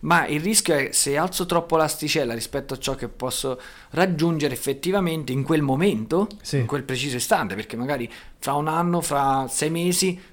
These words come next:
Speaker 1: potrò alzarla ancora di più l'asticella, ma in
Speaker 2: Mhm.
Speaker 1: quel momento mettere un'asticella <clears throat> troppo elevata rispetto alle mie possibilità può creare, diciamo così, può essere controproducente, no? E creare quella demotivazione
Speaker 2: Sì.
Speaker 1: poi, no?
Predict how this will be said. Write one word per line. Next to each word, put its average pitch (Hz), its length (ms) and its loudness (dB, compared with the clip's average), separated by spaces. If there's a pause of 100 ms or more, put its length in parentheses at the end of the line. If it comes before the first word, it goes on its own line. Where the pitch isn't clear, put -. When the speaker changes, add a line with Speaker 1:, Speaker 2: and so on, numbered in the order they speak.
(260)
Speaker 1:
potrò 151 320 4
alzarla 131 500 4
ancora 123 280 0
di 131 120 -4
più 139 140 -2
l'asticella, 120 600 -2
ma 127 100 -2
in 147 120 2
Speaker 2:
Mhm. 139 40 6
Speaker 1:
quel 196 260 4
momento 151 680 -2
mettere 175 360 -2
un'asticella 143 540 -2
<clears throat> - 40 -18
troppo 185 320 -2
elevata 143 320 0
rispetto 113 380 -8
alle 131 80 -4
mie 139 120 -2
possibilità 196 520 0 (300)
può 139 400 -2 (220)
creare, 156 540 4
diciamo 131 340 -4
così, - 240 -2
può 135 100 0
essere 156 240 2
controproducente, 151 1400 2
no? 196 180 4 (240)
E - 140 -8
creare 156 340 4
quella 131 240 2
demotivazione 147 1000 2
Speaker 2:
Sì. 117 100 -2
Speaker 1:
poi, 113 220 0
no? 196 220 0